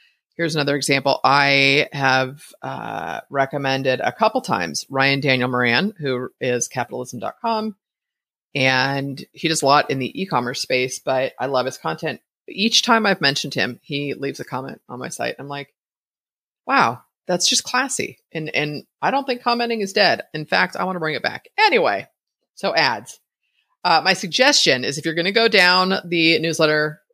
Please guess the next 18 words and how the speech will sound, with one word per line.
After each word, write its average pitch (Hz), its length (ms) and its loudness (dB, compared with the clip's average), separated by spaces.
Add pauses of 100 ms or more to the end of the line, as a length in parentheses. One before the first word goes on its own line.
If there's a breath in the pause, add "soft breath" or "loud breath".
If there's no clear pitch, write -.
(140)
rabbit 139 300 0
hole, 131 160 -2
for 135 140 -2
lack 123 180 2
of - 60 -20
a 135 60 0
better 135 120 0
word, 135 160 -2
is - 100 0
to - 100 -4
create 165 360 0
a 156 100 2
new 160 200 0
Gmail 147 420 0
address - 520 -2 (160)
for 135 400 2 (200)
newsletter 123 380 -4
subscriptions - 680 -8